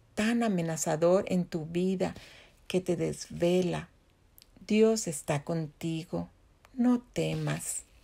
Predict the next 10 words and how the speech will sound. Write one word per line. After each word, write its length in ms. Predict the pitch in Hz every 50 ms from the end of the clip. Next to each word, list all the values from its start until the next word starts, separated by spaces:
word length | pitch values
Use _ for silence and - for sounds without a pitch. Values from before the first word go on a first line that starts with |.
| _ _
El 140 | - 208 196
Señor 420 | - - 220 220 226 247 254 269
le 100 | - 277
volvió 480 | 269 214 202 180 170 175 170 170 175 180
a 80 | 190
reiterar 800 | 196 196 196 190 175 175 - - 170 165 165 165 170 185 190 196
la 180 | 202 190 185 -
promesa 600 | - 170 165 165 165 170 190 214 214 - - 185
a 40 | 160
Jeremías, 920 | - - 170 160 156 156 165 165 165 170 175 180 180 170 180 - - -